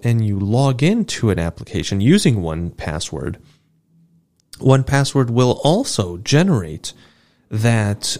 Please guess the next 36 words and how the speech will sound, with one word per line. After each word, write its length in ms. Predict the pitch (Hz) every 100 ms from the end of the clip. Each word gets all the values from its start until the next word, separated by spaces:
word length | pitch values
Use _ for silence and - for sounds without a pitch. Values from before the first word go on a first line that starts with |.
| -
uh, 420 | 110 92 85 85 - _ _ 131 113
that 360 | 131 117 101
time-based 640 | - 135 117 104 95 - -
code 360 | - 185 135
for 320 | - - 208
you 320 | 120 98 95 - - _ -
and 220 | 202 170
paste 380 | - 113 117 117
it 100 | 95
in. 240 | 78 52 - - - _
So 140 | -
there 140 | 113 117
you 120 | 110
go. 180 | 104 87
Everything 400 | 95 104 - 92
is 120 | 87
in 100 | 92
one 260 | 85 87 85
application. 800 | 85 - - 90 80 - 80 - - - -
Uh, 200 | - 82
me 220 | 110 139
personally, 540 | 135 120 117 117 113 -
I'm 220 | 90 107
still, 720 | - - 117 113 110 107 107 - _ _ _
uh, 240 | - 78 87
sort 240 | - 110
of 120 | 80
separated 840 | - - 113 - 120 117 117 120 117
in 460 | - 120 117 117
that 280 | 113 117 120
world. 380 | 117 123 120 113
I 100 | 101
still 320 | - 110 98
have 300 | 98 98 98
my 200 | 95 90
one-time, 800 | 90 92 98 - 98 92 90